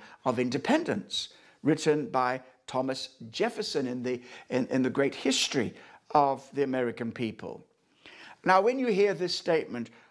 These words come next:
"All men are created equal," multiple choice question.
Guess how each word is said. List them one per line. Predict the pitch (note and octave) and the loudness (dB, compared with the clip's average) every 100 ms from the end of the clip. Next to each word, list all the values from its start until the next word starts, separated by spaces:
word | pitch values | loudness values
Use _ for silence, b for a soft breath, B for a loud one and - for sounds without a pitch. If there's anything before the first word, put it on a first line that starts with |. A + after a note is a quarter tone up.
| b - | b 6
"All | E3 E3 D3+ D3 D3 | 8 8 6 4 2
men | D3+ C#3 | 0 0
are | C3+ C3 | 0 -2
created | - C3 B2+ A2 - G2+ | -4 -4 -2 -2 -4 -8
equal," | A2+ A2 - G#2+ D#3 F3 B B - | -8 -10 -4 0 0 -2 B B 2
multiple | G3+ G#3+ F#3 E3+ E3 E3 | 4 4 2 -8 -8 -8
choice | - E3 C#3+ C3 - | 0 2 4 2 -4
question. | - C#3 A#2+ - - - - | -6 0 0 0 -6 -8 -10